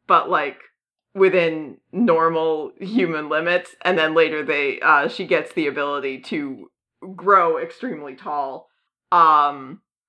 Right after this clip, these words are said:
but she fights the Atom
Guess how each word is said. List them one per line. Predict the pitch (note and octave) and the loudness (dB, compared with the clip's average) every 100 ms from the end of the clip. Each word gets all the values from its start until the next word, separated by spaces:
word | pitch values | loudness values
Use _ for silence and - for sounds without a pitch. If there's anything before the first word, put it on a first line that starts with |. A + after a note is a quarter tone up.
| _ G3 | _ -2
but | G3+ E3 - | -2 -2 -6
she | - A#3+ A#3+ A#3+ A#3+ A#3 A#3 _ _ _ | -8 -6 -6 -8 -8 -8 -10 _ _ _
fights | _ - A3 G#3+ - _ | _ 0 0 -4 -20 _
the | G3+ F3 | -12 -6
Atom | D3 E3 D#3 D3+ D3 D#3 | -2 0 -2 -8 -12 -20